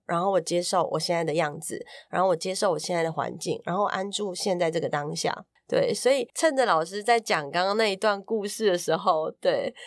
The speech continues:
我就发现，嗯，在结尾的时候，我可以怎么样去翻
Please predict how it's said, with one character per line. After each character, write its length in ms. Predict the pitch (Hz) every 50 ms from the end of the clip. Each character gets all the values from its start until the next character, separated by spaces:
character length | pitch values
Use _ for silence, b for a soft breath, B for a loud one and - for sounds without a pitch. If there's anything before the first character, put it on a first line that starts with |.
| B B B B
我 120 | - 302
就 120 | 294 339 330
发 200 | 330 302 311 320
现， 400 | 320 339 311 269 226 - - - _ _ _ _ _ _
嗯， 380 | - 320 302 247 202 170 - - - _ _ _
在 140 | - 320 311
结 240 | 254 - 240 220 226
尾 180 | 247 247 214 185
的 140 | 185 185
时 160 | 185 - 190 196
候， 240 | 208 233 226 202
我 80 | 165 160
可 180 | - - - 202
以 140 | 202 226
怎 200 | 214 - 214 175
么 100 | 147 147
样 260 | 156 180 190 190 190 196
去 360 | - - 208 190 175 175 175 -
翻 420 | 202 202 196 196 196 202 208 214